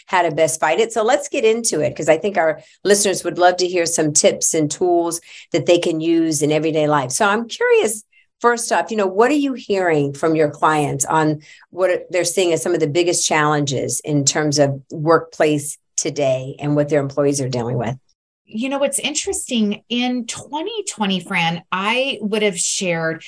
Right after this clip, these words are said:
Speaker 2: that organizations weren't taking burnout seriously. And that was true. However, we have absolutely seen a shift in the last eighteen months, definitely,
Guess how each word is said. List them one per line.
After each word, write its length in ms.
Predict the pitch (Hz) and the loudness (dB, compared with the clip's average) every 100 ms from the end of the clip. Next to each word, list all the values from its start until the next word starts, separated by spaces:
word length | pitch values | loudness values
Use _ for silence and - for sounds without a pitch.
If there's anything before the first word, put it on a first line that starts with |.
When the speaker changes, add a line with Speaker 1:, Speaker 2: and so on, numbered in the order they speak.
| - - - | -18 -16 -6
Speaker 2:
that 440 | 185 185 175 - - | -4 0 0 0 -2
organizations 880 | 226 226 220 214 196 185 202 175 170 | -2 2 2 2 0 -2 -4 -6 -6
weren't 280 | 170 170 - | -6 -6 -8
taking 400 | 175 170 175 156 | -8 -6 -6 -6
burnout 440 | 156 156 143 - | -6 -6 -6 -4
seriously. 960 | - - 139 135 123 - - 73 170 - _ - - - | -2 -2 -4 -6 -6 -6 -6 -8 -10 -16 _ -20 -16 -4
And 300 | 196 185 185 - | -2 0 -2 0
that 220 | 214 269 | 0 0
was 220 | 233 - | -2 -4
true. 400 | - - 156 120 | -4 -4 -4 -6
However, 500 | - - 240 240 240 | -8 -6 -4 -4 -4
we 180 | 220 208 | -4 -4
have 100 | 185 - | -6 -6
absolutely 680 | 226 311 - 262 226 202 190 | -6 -4 -6 -4 -6 -6 -8
seen 280 | 175 180 170 | -8 -10 -10
a 60 | |
shift 500 | 165 - 160 - - | -10 -8 -6 -6 -6
in 120 | 196 175 | -6 -4
the 120 | 156 | -6
last 480 | 156 151 151 - - _ 202 | -2 0 0 -4 -8 _ -4
eighteen 420 | 196 - 190 170 | -4 -4 -6 -6
months, 320 | 147 143 - | -6 -6 -6
definitely, 680 | - 143 147 135 135 135 139 | -4 -6 -6 -8 -6 -6 -8